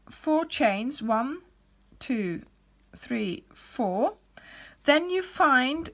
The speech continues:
the space in between the two single cro-, uh, two double crochets here, and you go under the V there,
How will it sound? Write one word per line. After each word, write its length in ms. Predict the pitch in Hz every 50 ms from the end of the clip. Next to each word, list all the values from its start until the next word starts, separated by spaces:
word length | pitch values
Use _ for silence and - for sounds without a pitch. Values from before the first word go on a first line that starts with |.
| -
the 160 | - 247 269 269
space 640 | - - - - 254 226 233 254 294 302 - - -
in 220 | 269 285 302 302 285
between 480 | 294 294 - - - 277 262 247 233
the 100 | 226 233
two 440 | - _ - - 302 294 277 277 269
single 380 | 269 - - 277 262 254 247 247
cro-, 320 | - - 240 220 214 220 - -
uh, 200 | 262 269 254 247
two 180 | - - 302 294
double 240 | 269 269 247 254 262
crochets 540 | - - 262 240 247 - 233 208 208 214 -
here, 480 | - - - 294 233 202 214 254 - - _ _ _ _ - - - - - - _ _ -
and 240 | 233 240 240 240 233
you 300 | 240 240 240 233 - - _ _ _ _ _ _ _ -
go 200 | - 254 247 247 -
under 260 | 254 277 294 277 277
the 120 | 247 269
V 280 | 247 240 240 233 233 226
there, 440 | 214 208 196 190 196 214 247 330